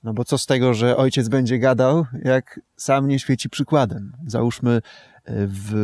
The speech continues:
w wieku nastoletnim dzieci zaczynają pić alkohol, no to co z tego, że ojciec będzie im zabraniał, jeśli całe życie też pił i palił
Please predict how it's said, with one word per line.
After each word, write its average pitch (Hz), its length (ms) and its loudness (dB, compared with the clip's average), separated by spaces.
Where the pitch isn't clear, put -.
w 110 420 -10
wieku 117 260 0
nastoletnim 117 1200 0
dzieci 117 300 0
zaczynają 113 680 2
pić - 180 -2
alkohol, 120 540 2
no 127 80 2
to 151 120 0
co 170 160 2
z - 80 -6
tego, 120 260 0
że 117 120 2
ojciec 123 280 0
będzie 127 240 2
im 131 100 2
zabraniał, 127 460 4
jeśli 135 220 0
całe 135 260 4
życie 131 280 0
też - 220 0
pił 156 360 2
i - 100 -4
palił 104 400 0